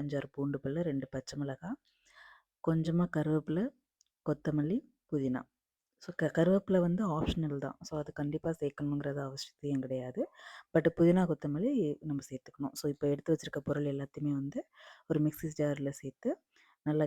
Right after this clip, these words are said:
கிரைண்ட் பண்ணி எடுத்துக்கலாம். தண்ணி ஊத்தியே அரைச்சுக்கலாம், ஒண்ணும் பிரச்சனை கிடையாது. ஏன்னா, நம்ம தாளிச்சதுக்கு அப்புறம் வந்து அதை கொதிக்க விடும்போது அந்த தண்ணியெல்லாம் சுண்டுற அளவுக்கு தான் வந்து கொதிக்க விடுவோம். So, அதனால நல்லா தண்ணி ஊத்தி நல்லா கிரைண்ட் பண்ணிக்கலாம். So, இப்போ மிக்ஸி ஜார்ல மாத்தி அரைச்சிட்டு வந்துடலாம். So,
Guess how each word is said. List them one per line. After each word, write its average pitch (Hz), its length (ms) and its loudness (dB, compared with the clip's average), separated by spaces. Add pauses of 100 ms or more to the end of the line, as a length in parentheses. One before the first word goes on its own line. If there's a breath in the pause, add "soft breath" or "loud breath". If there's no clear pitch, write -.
கிரைண்ட் 147 240 0
பண்ணி 143 160 0
எடுத்துக்கலாம். 185 420 -4
தண்ணி 175 260 4
ஊத்தியே 165 300 4
அரைச்சுக்கலாம், 139 460 0
ஒண்ணும் 139 200 -2
பிரச்சனை 135 320 -4
கிடையாது. 131 300 -2
ஏன்னா, 147 180 0
நம்ம 139 140 -2 (100)
தாளிச்சதுக்கு 143 580 -2
அப்புறம் 156 280 0
வந்து 143 200 0
அதை 143 160 -10
கொதிக்க 143 340 0
விடும்போது 135 380 -2 (480 loud breath)
அந்த 143 220 -2
தண்ணியெல்லாம் 147 440 4
சுண்டுற 143 280 0
அளவுக்கு 139 360 -4
தான் 143 120 0
வந்து 143 220 -4
கொதிக்க 135 300 -4
விடுவோம். 127 280 -4 (120)
So, - 100 -4
அதனால 143 340 0 (680 loud breath)
நல்லா 165 180 4 (120)
தண்ணி 160 300 4
ஊத்தி 240 240 0 (120)
நல்லா 156 280 2
கிரைண்ட் 139 300 0
பண்ணிக்கலாம். 131 420 -6 (100)
So, - 40 -8 (100)
இப்போ 139 200 -2
மிக்ஸி 139 260 -8
ஜார்ல 135 320 -2
மாத்தி 240 320 -4
அரைச்சிட்டு 127 360 -6
வந்துடலாம். 123 400 -8 (1800)
So, - 100 -10